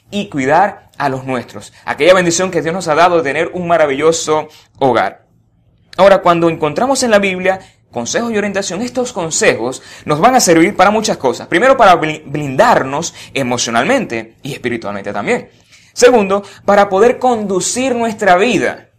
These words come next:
para poder dirigir nuestra vida, nuestras relaciones, nuestro entorno, nuestra familia, de la forma más saludable. Y el apóstol Pablo,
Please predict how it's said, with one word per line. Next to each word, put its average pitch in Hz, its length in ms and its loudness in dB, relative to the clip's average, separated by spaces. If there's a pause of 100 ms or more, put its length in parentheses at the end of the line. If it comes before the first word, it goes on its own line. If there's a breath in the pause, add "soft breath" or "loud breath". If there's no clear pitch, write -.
(340)
para 160 180 6
poder 190 420 2
dirigir 190 520 -4
nuestra 240 300 2
vida, 180 500 0
nuestras 220 560 0
relaciones, 180 840 -2
nuestro 226 440 -4
entorno, 175 680 2
nuestra 254 480 -4
familia, 180 680 2 (280 loud breath)
de 185 120 2
la 175 100 4
forma 208 380 2
más 196 340 2
saludable. 123 720 0 (1040 soft breath)
Y 110 100 -12
el 107 60 -4
apóstol 214 500 -2
Pablo, 123 520 2